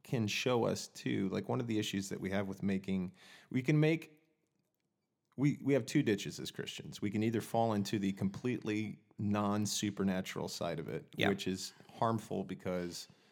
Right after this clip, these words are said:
Speaker 1: re-, if you read the Bible, you can't get your, your one chapter, I mean, your two verses in,
Speaker 2: Yeah.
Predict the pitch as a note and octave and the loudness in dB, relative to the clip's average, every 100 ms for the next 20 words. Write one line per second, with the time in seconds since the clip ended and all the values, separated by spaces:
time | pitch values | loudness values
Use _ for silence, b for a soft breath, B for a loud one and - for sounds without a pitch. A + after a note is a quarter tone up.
0 | b b b - G#2+ A2 B2 A#2+ A#2+ G2+ | b b b -4 2 2 2 2 2 4
1 | A#2+ D3 A#2+ G2+ G2+ G#2 F2+ B1+ - - | 4 4 4 4 4 4 0 -6 -12 -18
2 | _ G3+ G2+ G2 B2+ A#2+ - G#2+ G#2+ - | _ 0 0 2 2 0 0 0 0 -2
3 | _ _ G#2+ G2+ F#2+ - G#2 G#2 G2+ A2 | _ _ 0 0 0 -8 0 2 4 4
4 | A#2+ A#2 A#2+ A2+ A2 - A#2 A2 G#2 - | 4 2 4 2 2 0 2 2 0 2
5 | C#3 A2 A#2+ - G2 A2 A2+ F#2+ F2 - | 2 2 0 0 -2 0 2 2 0 -6
6 | - - - - | -12 -6 -2 0